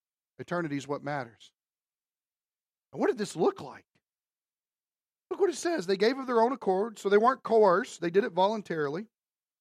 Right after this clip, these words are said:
It says here, verse four, look at this. Mark it. It's crazy.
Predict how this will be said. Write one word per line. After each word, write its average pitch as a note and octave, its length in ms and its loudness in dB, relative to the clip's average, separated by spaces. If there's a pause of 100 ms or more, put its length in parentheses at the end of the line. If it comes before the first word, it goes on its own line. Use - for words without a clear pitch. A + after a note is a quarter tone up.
(760)
It F#3 60 -12
says B3 200 2
here, A3 300 2 (240)
verse G3+ 200 2
four, A3+ 400 0
look C#4+ 140 0
at B3 60 0
this. F3 260 -2 (360)
Mark D4 300 2
it. - 200 -6
It's - 160 -6
crazy. C#4 460 2